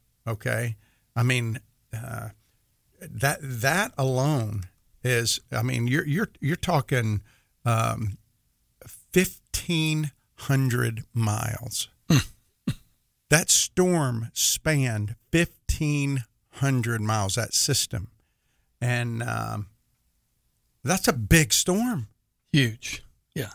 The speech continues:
Speaker 1: I, I
Speaker 2: huge.
Speaker 1: mean, we're just not used to seeing storm systems that big unless they're a hurricane, you
Speaker 2: Right,
Speaker 1: know?
Speaker 2: right.
Speaker 1: Uh, and, um, but it just goes to show you, um, that, uh,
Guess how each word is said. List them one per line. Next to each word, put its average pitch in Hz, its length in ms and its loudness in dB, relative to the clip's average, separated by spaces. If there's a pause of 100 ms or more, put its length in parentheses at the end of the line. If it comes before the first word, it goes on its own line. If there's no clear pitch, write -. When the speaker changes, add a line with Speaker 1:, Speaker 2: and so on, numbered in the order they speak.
(140)
Speaker 1:
I, 143 120 4
I 165 120 8
Speaker 2:
huge. 165 80 2
Speaker 1:
mean, 165 200 4
we're 214 80 4
just 233 220 0
not 185 220 -2
used 185 280 -6
to 147 60 -10
seeing 208 560 0
storm 165 500 -2
systems 123 460 -4
that 135 160 0
big 170 160 2
unless 143 260 2
they're 139 120 2
a 107 40 2
hurricane, 110 720 -4 (200)
you 120 80 -2
Speaker 2:
Right, 117 80 -2
Speaker 1:
know? 120 320 -2
Speaker 2:
right. 123 140 0
Speaker 1:
Uh, 120 240 0 (600)
and, 131 360 0
um, 123 420 -6 (300)
but 139 160 0
it 139 120 -2
just 185 280 -2
goes 170 300 0
to 131 100 -2
show 151 400 0
you, 113 440 -2 (520)
um, 110 460 -2
that, 117 340 -2 (160)
uh, 110 260 -2